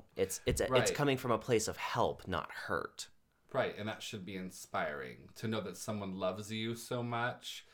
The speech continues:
Speaker 2: that they kinda are ripping off the Band-Aid and doing something that might be a little bit uncomfortable for them too. But
Speaker 1: So
Speaker 2: that's
Speaker 1: the
Speaker 2: a whole
Speaker 1: tough love
Speaker 2: nother
Speaker 1: thing kinda, kinda can work.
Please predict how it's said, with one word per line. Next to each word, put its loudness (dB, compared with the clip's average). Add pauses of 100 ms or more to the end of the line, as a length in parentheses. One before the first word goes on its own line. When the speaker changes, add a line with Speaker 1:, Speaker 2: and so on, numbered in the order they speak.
(200)
Speaker 2:
that -2
they 2
kinda -4
are 0
ripping -4
off -4
the -4
Band-Aid -4
and -6
doing -6
something -8
that -6
might -6
be -8
a -4
little -6
bit -4
uncomfortable -8
for -8
them -4
too. -6 (1040)
But 2
Speaker 1:
So 6
Speaker 2:
that's 6
Speaker 1:
the 8
Speaker 2:
a 10
whole 6
Speaker 1:
tough 6
love 8
Speaker 2:
nother 4
Speaker 1:
thing 2
kinda, -4 (220)
kinda 0
can -4
work. -6